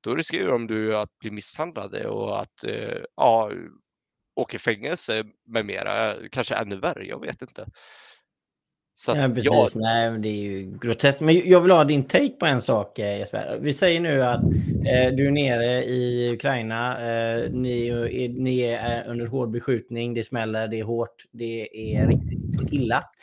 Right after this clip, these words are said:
Speaker 2: Eh, och, och det, jag, vad, om du lever in dig in i den situationen och så, så, eh, hade jag kommit till dig då, så hade vi sagt paus och så hade allting pausat, så hade jag kommit till dig, Jesper. Så jag sagt,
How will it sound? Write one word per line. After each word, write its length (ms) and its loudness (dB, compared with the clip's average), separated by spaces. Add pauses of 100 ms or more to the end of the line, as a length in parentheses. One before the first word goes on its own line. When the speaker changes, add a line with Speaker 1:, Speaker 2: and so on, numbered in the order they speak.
(260)
Speaker 2:
Eh, 200 6
och, 360 2
och 140 4
det, 300 6
jag, 260 2
vad, 340 -2
om 280 -2
du 120 2
lever 260 4
in 300 -2
dig 140 2
in 160 -2
i 40 0
den 160 -2
situationen 800 -2
och 60 -4
så, 260 -4
så, 240 -2
eh, 60 -4 (380)
hade 200 0
jag 140 2
kommit 320 -2
till 80 -16
dig 160 2
då, 200 0
så 120 -6
hade 140 0
vi 120 -2
sagt 320 -4
paus 380 2
och 60 -12
så 100 -4
hade 120 0
allting 280 -4
pausat, 360 -4
så 80 -4
hade 100 -2
jag 60 -2
kommit 260 -6
till 100 -12
dig, 300 -6
Jesper. 280 -6 (260)
Så 100 -4
jag 80 2
sagt, 180 2